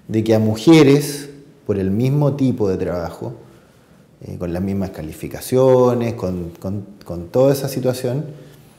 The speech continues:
se les pagaba menos que a los hombres. Y bueno, y ahí me puse a estudiar eh, el tema a nivel internacional, en el derecho comparado y la situación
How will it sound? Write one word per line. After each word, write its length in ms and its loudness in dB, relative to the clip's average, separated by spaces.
se 80 -6
les 120 -2
pagaba 380 2
menos 240 2
que 100 0
a 20 2
los 160 2
hombres. 360 -2
Y 40 -6
bueno, 240 -2
y 60 4
ahí 100 6
me 80 4
puse 240 0
a 40 -2
estudiar 500 2
eh, 380 0
el 140 -4
tema 380 2
a 40 2
nivel 240 0
internacional, 720 0
en 80 2
el 100 0
derecho 320 -2
comparado 600 2
y 20 2
la 120 0
situación 640 -6